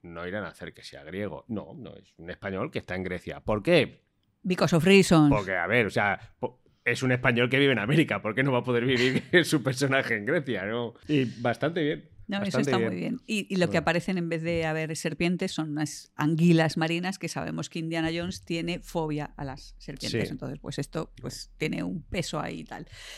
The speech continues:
Speaker 2: También
Speaker 1: Mm.
Speaker 2: está muy bien la escena de los buzos porque, mm, da una sensación de angustia eso de
Speaker 1: Sí.
Speaker 2: que los buzos les dicen, "Bueno, pues nada, coges un tubito, aquí te bajas no sé cuántos metros y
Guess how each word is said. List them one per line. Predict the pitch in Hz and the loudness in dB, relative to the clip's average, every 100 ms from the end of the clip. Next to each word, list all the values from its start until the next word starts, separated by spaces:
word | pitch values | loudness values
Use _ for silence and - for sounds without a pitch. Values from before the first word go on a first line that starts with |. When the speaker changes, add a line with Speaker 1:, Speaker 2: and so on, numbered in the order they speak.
| - | -2
Speaker 2:
También | 165 202 | 0 2
Speaker 1:
Mm. | |
Speaker 2:
está | 302 339 | 2 2
muy | 285 | 4
bien | 262 | 6
la | 269 | 4
escena | - 214 226 | 2 0 2
de | 240 | 4
los | 190 165 | 2 2
buzos | 196 254 233 - 180 196 | 2 2 2 -2 -4 -6
porque, | - 185 156 - 170 160 | -6 -6 -6 -6 -4 -2
mm, | 160 156 156 | -2 -4 0
da | 185 | 2
una | 220 | 4
sensación | 285 277 - 196 214 | 4 4 2 -2 0
de | 196 | 0
angustia | 160 170 233 285 - 180 | -2 0 -2 -2 -4 -4
eso | 180 202 | -4 0
de | 190 | 0
Speaker 1:
Sí. | |
Speaker 2:
que | 147 | 2
los | 180 180 | -2 -2
buzos | 208 208 175 | -4 -2 -4
les | 175 170 | -4 -4
dicen, | 180 165 175 | -2 -4 -2
"Bueno, | 226 | -2
pues | 190 175 | 0 2
nada, | 214 185 | 2 2
coges | 208 233 | -2 0
un | 240 | 0
tubito, | 220 220 247 226 254 | 2 0 0 2 2
aquí | 175 175 | 2 0
te | 202 | 2
bajas | 208 202 170 | 2 4 2
no | 165 | 0
sé | 165 | -2
cuántos | 175 196 214 | -2 -2 -2
metros | 220 233 | 0 0
y | - | 0